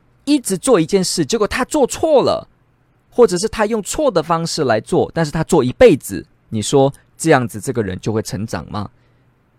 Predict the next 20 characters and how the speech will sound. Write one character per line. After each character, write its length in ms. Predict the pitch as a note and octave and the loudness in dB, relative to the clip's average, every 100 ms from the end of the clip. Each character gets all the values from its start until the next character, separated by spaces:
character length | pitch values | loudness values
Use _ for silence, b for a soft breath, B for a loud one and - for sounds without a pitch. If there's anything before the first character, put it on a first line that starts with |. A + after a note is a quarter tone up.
| _ _ | _ _
不 100 | C3+ | 0
一 80 | A2+ | 0
定。 340 | - C4 C3+ | 0 -2 -2
有 140 | F#2+ A#2+ | -2 -2
些 160 | G3 | 0
人 160 | E3+ C3+ | 0 0
一 80 | C4 | -4
直 200 | A3+ - | -6 -6
活 360 | D3 - A#2 C3 | -8 0 2 4
在 180 | A3+ G3+ | 4 2
错 240 | - G#3 | 0 -2
误 140 | G3 | -2
当 240 | F#3+ G3+ G#3 | 0 -2 0
中， 260 | A3+ A3+ A3 b - | 2 2 -2 b -10
他 120 | F#3 | -8
一 160 | - C#4+ | -4 -4
直 160 | G#3 F#3 | -2 0
在 160 | E4+ | 2
生 260 | G#3 A3+ A3+ | 2 0 -2
活， 400 | - A#2+ A2 | 0 2 2